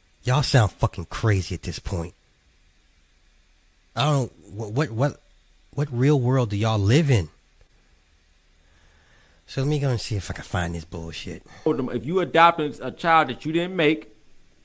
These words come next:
Speaker 2: that is beta male shit, nigga, and niggas ain't trying to hear that shit, dog. Niggas ain't with that shit.
Speaker 1: So when you use the term adopted and people take you on your word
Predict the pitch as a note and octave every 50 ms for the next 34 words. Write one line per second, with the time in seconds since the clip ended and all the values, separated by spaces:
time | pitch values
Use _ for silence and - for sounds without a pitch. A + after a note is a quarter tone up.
0 | _ _ _ _ _ _ _ _ _ _ _ _ - - D3+ D#3+ E3 - D#3 D#3
1 | D#3 D#3 B2 A2 - C3+ C#3+ D#3+ D#3 D#3+ D#3 D3 D3 D3+ D#3 D#3 D3+ D3+ - F3+
2 | F3+ E3+ C3 C#3 C#3+ D3+ D3 C#3+ D3 D3 D3+ E3 E3+ D#3+ C#3 D3+ D#3+ D#3 - D#3+
3 | D#3+ D#3 D#3+ E3 F3 F3 F3 E3+ D#3+ D#3+ - E3+ E3 D#3 B2+ - D3+ D#3+ E3+ E3+
4 | E3+ - - D#3+ F3 F3+ E3 F3+ F3+ E3+ D#3+ E3+ E3+ E3 E3+ E3 E3 D#3+ - -
5 | E3+ F3+ F#3 - - - - - - - - - - - - - - - - -
6 | - - - - - - - - - - - - - C#3+ B2+ A#2+ A#2 A2+ - -
7 | G#2 A2 A2 A2+ G#2+ G#2+ C3 E3 E3 F3 - - E3 D#3 C#3+ D3+ C#3+ B2 C3+ A#2+
8 | G2+ F2 - - G2 F#2 - - - - _ _ - - - - _ _ _ _
9 | _ _ _ _ - - _ _ _ _ _ - - - - _ _ - A2+ G#2
10 | - - D#3+ C#3+ C3 - - - D3+ D3 - D#3+ D3 - C#3 C#3 C3+ C3 C3 B2+
11 | B2+ C3 C3+ C3 G#2+ G2 F2+ F2